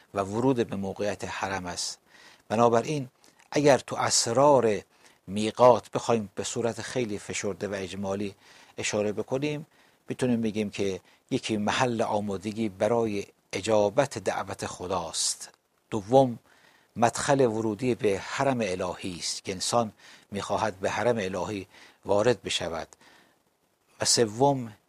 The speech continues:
حفظ حدود حرم الهی است، اون منزلت حرم الهی رو درک کردن، یعنی که باید انسان در خودش شرایط فراهم بکنه،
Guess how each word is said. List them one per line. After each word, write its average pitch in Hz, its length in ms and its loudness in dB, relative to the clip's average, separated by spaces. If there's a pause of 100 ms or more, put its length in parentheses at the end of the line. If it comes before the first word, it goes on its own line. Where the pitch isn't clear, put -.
(800)
حفظ - 380 0
حدود 113 840 0 (200)
حرم 104 320 -2
الهی 92 420 -2
است، - 180 -4
اون 123 120 -8
منزلت 107 600 -2
حرم 98 320 -4
الهی 92 300 -2
رو 92 80 -6
درک 90 280 -4
کردن، 90 460 -4 (260)
یعنی 123 140 -4
که 123 160 -4
باید 110 260 4
انسان 117 300 -4
در 110 160 0
خودش - 420 -2
شرایط 104 320 0
فراهم 98 400 -4
بکنه، 90 420 -12